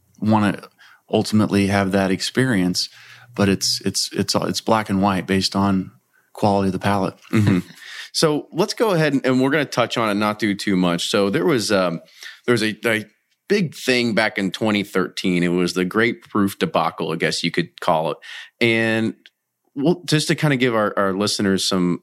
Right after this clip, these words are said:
Speaker 2: uh, some background for those that are getting new into bourbon and everything like that. I think there was, was it going from ninety to eighty-six proof? Is that what the, uh, the, the big thing was? And it was because there was a huge,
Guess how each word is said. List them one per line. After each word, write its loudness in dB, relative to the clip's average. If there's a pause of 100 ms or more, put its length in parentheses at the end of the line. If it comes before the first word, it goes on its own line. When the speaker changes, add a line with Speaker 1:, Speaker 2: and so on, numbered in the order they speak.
Speaker 2:
uh, -6
some -4
background 0
for -4
those 0
that 0
are -2 (280)
getting 2
new 2
into 0
bourbon 0
and 0
everything -2
like -4
that. -2
I -4
think -2
there 2
was, -2
was -2
it 0
going 0
from 0
ninety 0
to 0
eighty-six 0
proof? 0
Is 0
that 0
what -2
the, 0
uh, 2 (180)
the, -2 (120)
the -2
big 0
thing 0
was? 2
And 0
it 0
was 0
because -2
there 0
was -2
a -2
huge, 0